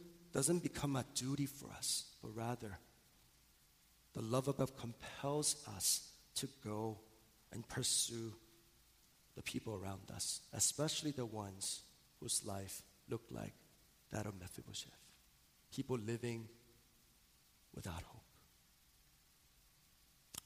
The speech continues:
Let's never forget that Jesus,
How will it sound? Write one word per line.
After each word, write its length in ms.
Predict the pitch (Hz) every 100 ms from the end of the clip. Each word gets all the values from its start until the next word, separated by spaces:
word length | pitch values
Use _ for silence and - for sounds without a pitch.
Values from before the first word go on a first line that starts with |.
| - -
Let's 180 | -
never 200 | 131 127
forget 400 | 131 120 135 139 135 - - - - - - - - - - - - - - - - - - - - - -
that 120 | -
Jesus, 720 | 135 139 135 131 - - -